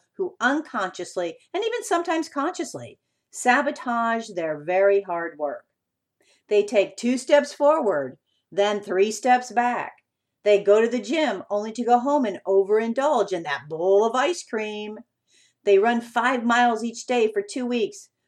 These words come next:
only to spend the next six months being sedentary. They quit smoking for one week, only to avoid kicking the habit for another year. When you realize the amount of work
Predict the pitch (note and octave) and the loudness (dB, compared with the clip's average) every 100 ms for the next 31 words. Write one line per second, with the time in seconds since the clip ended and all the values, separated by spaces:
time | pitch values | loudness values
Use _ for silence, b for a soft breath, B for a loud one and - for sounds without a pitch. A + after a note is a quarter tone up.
0 | _ - G#3 A#3 A#3+ A#3+ - G#3 G3 F#3+ | _ -6 -2 -2 -2 -4 -2 -2 0 -2
1 | F3+ - - C#4 - - A#3 F#3+ F3 - | -2 -6 -8 -8 -10 -4 -2 -2 -6 -4
2 | F#3+ F#3 - A3+ G3 F#3+ F3 C3+ F#2+ - | -4 -4 -4 -4 -4 -8 -6 -6 -8 -16
3 | _ _ _ _ _ _ _ _ A#3+ A#3+ | _ _ _ _ _ _ _ _ -2 0
4 | F4 - D4 G4 G#4 A3 - A3 B3 C4 | -2 0 0 0 -2 -6 -2 0 2 2
5 | G#3+ F#3 G#3+ _ _ _ G#3+ A#3+ A#3+ G#3+ | 0 0 -2 _ _ _ -2 -2 2 0
6 | F3 G#3 A#3 A3 - D4 D#4 D4+ D#4 G#3 | 2 2 2 -2 -8 -8 -6 -6 -6 -4
7 | F3 F3 E3+ - _ _ G3 F3+ F3+ F#3+ | -2 -2 -6 -10 _ _ -2 0 0 2
8 | G3 F#3 D3 E3+ F3+ D#3+ B2+ - _ _ | 2 0 -4 -2 0 0 -4 -14 _ _
9 | _ _ _ _ _ _ A#3+ B3+ A#3+ A#3 | _ _ _ _ _ _ 0 2 2 -2
10 | D#4 F4+ F#4 - A3 G3+ G3 G3+ D3 D3+ | -2 -2 -4 -2 -2 -2 -2 -4 -10 -2
11 | F3 G3 - | 2 2 0